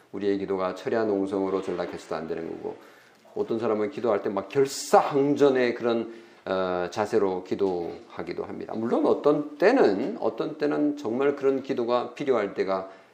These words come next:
있을 겁니다. 늘 그렇게 해서는 안 되는 거죠.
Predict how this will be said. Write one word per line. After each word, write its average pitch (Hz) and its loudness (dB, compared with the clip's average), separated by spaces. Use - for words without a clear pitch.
있을 110 -8
겁니다. 76 -6
늘 269 10
그렇게 156 -2
해서는 92 -4
안 78 -8
되는 110 2
거죠. - -6